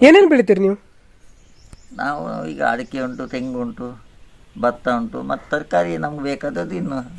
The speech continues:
Speaker 2: ಮ-, ಇದ್ ಮಾಡಿದ್ರೆ ಎಲ್ಲ ಹಾಕಿದ್ದೇನೆ.
Speaker 1: ಹಾ, ಹಾ.
Speaker 2: ಅದು ಕೆಲವೆಲ್ಲ ಅದೇ ಮೊನ್ನೆ ಕಳವೆ ಬಂದೆಲ್ಲ ತಿನ್ಕೊಂಡು
Speaker 1: ತಿಂದೋಯ್ತಾ?
Speaker 2: ಹಾಗೆ.
Speaker 1: ಮತ್ತೆ ಅದನ್ನ, ಅದನ್ನು ನೋಡೋ ಸ್ನೇಹಿತರೆ. ಮತ್ತೆ ಇಲ್ಲಿ ಇದು, ಇದು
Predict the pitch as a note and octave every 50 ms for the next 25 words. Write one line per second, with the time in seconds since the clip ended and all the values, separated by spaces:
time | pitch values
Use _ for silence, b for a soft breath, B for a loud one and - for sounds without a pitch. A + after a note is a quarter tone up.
0 | - - - - - B2+ B2 A#2 A#2 A#2+ B2 A2 A#2+ B2+ B2 A2 G2 G#2 A2+ B2+
1 | C3+ B2+ C3 C3 C3 A2+ B2 B2+ C3+ B2 - A2+ F2+ E2 D#2 - A#2 B2 - -
2 | - - - - - G3+ F#3 F3 F3+ F3 E3+ D#3+ - - - - G2+ G#2+ A2 G#2+
3 | G#2 F2+ - - F#2+ G2 G#2 G#2 A2 A2 A2+ A2+ A2+ A2+ A2+ G#2 A2 A2 G#2 G#2
4 | G2 G#2 G#2 G#2+ G#2+ G#2 F#2 G2 G2+ F#2+ F#2+ F#2+ F#2 F#2 F2+ G#2+ G2 F2 F#2 F#2+
5 | F#3+ G3 F#3+ F3+ F3+ F3 D#3+ - D#3+ E3+ F#3+ F#3+ - - - - - - - -
6 | F#3+ F#3 - A3 G3 F#3+ G3+ G3+ G#3 G3+ F#3+ A3 A3 G#3+ G3+ G3+ G#3+ G#3+ G#3+ G3
7 | E3+ - F#3 F3 E3 F3 F#3 - - - - - - C4+ C#4+ F4 F4+ F4 F4 E4
8 | C#4+ C#4+ C4 B3+ B3+ B3+